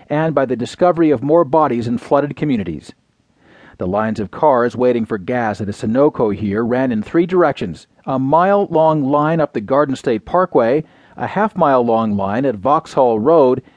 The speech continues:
and another including a fleet of mail trucks that needed to refuel before resuming their rounds, snaking through a back entrance. The scene was being replayed across the state as thirsty cars waited in lines that ran hundreds deep,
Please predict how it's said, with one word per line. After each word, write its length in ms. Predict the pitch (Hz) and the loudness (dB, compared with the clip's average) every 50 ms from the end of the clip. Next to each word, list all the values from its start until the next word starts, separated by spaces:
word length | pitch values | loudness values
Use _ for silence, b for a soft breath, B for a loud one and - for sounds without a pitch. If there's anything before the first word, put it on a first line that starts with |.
| b b | b b
and 220 | b 147 143 139 139 | b -4 -2 -2 -2
another 500 | 135 131 135 175 214 226 175 131 120 135 | -2 0 0 2 2 2 2 2 2 2
including 440 | 135 123 120 - 151 151 139 135 120 | 2 0 0 -2 -2 -2 0 -2 -4
a 60 | 107 | -6
fleet 340 | - - - 190 202 214 185 | -6 -2 0 0 2 2 2
of 100 | 135 107 | 0 0
mail 300 | 117 113 135 175 202 202 | 0 0 0 2 0 0
trucks 380 | - - - 170 175 - - | 0 0 -2 -2 -2 -2 -2
that 120 | - 143 147 | -2 -2 0
needed 260 | 151 160 165 165 147 | 2 0 0 0 -2
to 100 | - 135 | -4 -4
refuel 520 | 120 117 107 92 - - - 170 165 160 165 | -2 -2 -4 -4 -4 -2 2 2 4 4 2
before 280 | 160 160 - 165 156 | 0 0 0 2 2
resuming 400 | 151 143 117 101 131 131 135 131 | 2 2 0 0 0 0 0 0
their 140 | 131 131 123 | 0 0 2
rounds, 460 | 117 156 185 180 135 117 123 139 - - b b b b b | 2 2 2 2 0 0 -2 -4 -6 -10 b b b b b
snaking 480 | - - - 170 170 175 - 196 185 | -16 -8 -2 0 0 0 0 -2 -4
through 420 | 170 - - 143 127 120 123 139 139 - | -4 -4 -2 0 2 2 2 0 0 -2
a 100 | - 131 | -4 -4
back 320 | 104 - 120 131 131 - | -2 -2 -2 -2 -2 -2
entrance. 540 | 156 170 196 - 147 107 71 - - - - _ _ _ _ _ _ _ _ _ _ _ B B B B B B B B B B B | -2 -4 -4 -4 -4 -6 -8 -10 -18 -20 -20 _ _ _ _ _ _ _ _ _ _ _ B B B B B B B B B B B
The 120 | B 160 147 | B -4 -2
scene 380 | - - 247 247 233 196 165 | -2 0 0 2 2 2 2
was 140 | 151 143 - | 0 0 0
being 280 | - 147 143 139 139 135 | 0 0 0 2 2 2
replayed 540 | 151 185 220 214 - - 180 156 143 127 | 2 0 0 0 0 0 2 4 4 2
across 400 | 120 - - 143 135 135 120 - | 0 0 0 0 0 0 0 -4
the 100 | - 127 | -6 -10
state 380 | - - - - 151 139 147 160 | -10 -4 0 2 4 4 2 2
as 280 | - 143 127 120 113 - | 0 -2 -4 -4 -4 -2
thirsty 440 | - 185 185 185 170 - 175 165 | 0 2 2 2 0 -2 -4 -6
cars 360 | - - 156 151 147 147 120 117 | -2 2 2 4 4 2 2 0
waited 320 | 110 143 156 170 170 156 | 2 2 4 4 2 0
in 120 | 143 127 | 0 -2
lines 420 | 123 120 123 131 143 156 165 165 139 | -2 0 0 0 0 0 -2 -2 -2
that 140 | - 139 117 | -2 -4 -2
ran 240 | 117 123 117 110 107 | -2 -2 -2 -2 -2
hundreds 500 | 120 - - 180 170 143 143 127 104 90 | -4 -4 -4 -4 -2 -2 -4 -4 -6 -6
deep, 300 | 90 123 120 98 - | -6 -4 -4 -4 -6